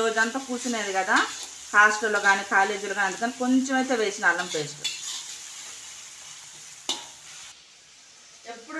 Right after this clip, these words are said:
నైటీల మీదే కదా, నా శారీ ఎట్లా ఉందో కామెంట్ సెక్షన్ అయితే కామెంట్ పెట్టండి ఖచ్చితంగా. మంచిగా ఉంది, గ్రే కలర్ వచ్చి మంచిగా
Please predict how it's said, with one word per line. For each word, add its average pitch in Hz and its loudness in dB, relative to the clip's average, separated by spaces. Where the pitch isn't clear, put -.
నైటీల 277 -2
మీదే 262 -2
కదా, 247 2
నా 226 0
శారీ 233 2
ఎట్లా 233 -6
ఉందో 240 -4
కామెంట్ 208 -6
సెక్షన్ 214 -14
అయితే 190 -10
కామెంట్ 180 -10
పెట్టండి 165 -12
ఖచ్చితంగా. 160 -10
మంచిగా 208 -12
ఉంది, 190 -8
గ్రే 202 -8
కలర్ 190 -6
వచ్చి 185 -16
మంచిగా 196 -12